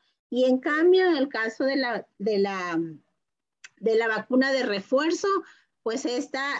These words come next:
eh, ¿verdad? Se recomienda para las personas que han tenido Johnson y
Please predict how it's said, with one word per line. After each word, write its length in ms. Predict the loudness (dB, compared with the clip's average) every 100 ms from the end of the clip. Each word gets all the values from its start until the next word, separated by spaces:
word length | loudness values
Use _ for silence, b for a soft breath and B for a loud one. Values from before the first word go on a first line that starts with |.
| -4
eh, 280 | -2 -2
¿verdad? 300 | 0 0 -2 -4
Se 100 | -4
recomienda 720 | -4 -2 -2 0 -2 -4 -4
para 200 | -4 -4
las 200 | -4 -6
personas 600 | -8 -8 -4 -4 -4 -6
que 240 | -4 -4
han 180 | -2 -2
tenido 400 | 0 0 0 0 -2
Johnson 420 | -2 -4 -4 -2
y 80 | -2